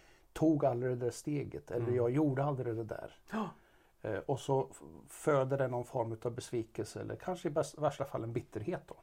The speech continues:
Speaker 2: Ja. Och jag vet, det, precis det du säger nu, jag vet ju, ibla-, det är klart att man måste ju också vara ärlig och säga att vissa människor har ju väldigt tuffa förutsättningar. Att
Speaker 1: Mm.
Speaker 2: de får ingen bra start i livet och de får inte de där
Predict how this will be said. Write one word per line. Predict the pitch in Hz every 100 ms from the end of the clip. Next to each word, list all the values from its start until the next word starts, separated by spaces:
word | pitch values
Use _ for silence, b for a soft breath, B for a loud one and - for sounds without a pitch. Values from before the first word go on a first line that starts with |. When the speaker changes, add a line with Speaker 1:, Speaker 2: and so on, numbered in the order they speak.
| _
Speaker 2:
Ja. | - 113 110 - b b b -
Och | 139
jag | 156
vet, | 165 147 - 147
det, | 151
precis | 139 147 151 -
det | 139
du | 123
säger | - 139 147
nu, | 127
jag | 120
vet | 123 113 -
ju, | 123 120 113 b b b b b b
ibla-, | 143 131 156 160
det | 160
är |
klart | - 147
att | 139
man | 139 139
måste | 139 -
ju | 139
också | 127 - 123
vara | 123 120 113
ärlig | 113 113 113
och |
säga | - 117
att | 113
vissa | 117 -
människor | 120 120 - 110
har | 123 120
ju | 113
väldigt | 107 113 107 104 113
tuffa | - 110 - 110
förutsättningar. | - 107 107 - 113 - 107 104 101
Att | -
Speaker 1:
Mm. | -
Speaker 2:
de | 107
får | - 123 131
ingen | 117 110
bra | 110 107
start | 107 - 107 -
i |
livet | 117 104 107 104
och | -
de | 104
får | 104 120 110 110
inte | 101 -
de | 113 110
där | 104 101